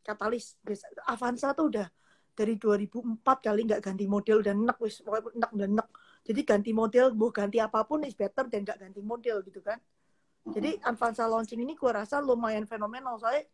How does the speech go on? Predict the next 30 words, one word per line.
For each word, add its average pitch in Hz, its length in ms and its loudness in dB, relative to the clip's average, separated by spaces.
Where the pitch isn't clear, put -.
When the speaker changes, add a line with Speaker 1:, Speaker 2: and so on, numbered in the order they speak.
Speaker 1:
udah 220 160 -2
berapa 208 200 -4
tahun 320 280 -2
tuh, 220 180 -4
berarti 190 380 -6
udah 214 180 2
tujuh - 220 -6
belas 240 180 -2
tahun 339 180 0
nggak 240 160 2
ganti 202 220 -2
model, 269 380 2
weh, 262 100 4
udah 233 160 4
teenager 254 460 -2
itu 247 100 -6
model. 220 320 0
Speaker 2:
Yes. - 720 -6
Oke, 110 240 -2
jadi 135 180 4
Avanza 127 480 4
launching 127 400 6
plus 208 320 8
nanti 160 240 6
juga 151 240 4
ada 151 160 4
itu 156 160 4
ya, 165 160 10
Cik, 160 160 2
ya, 165 140 6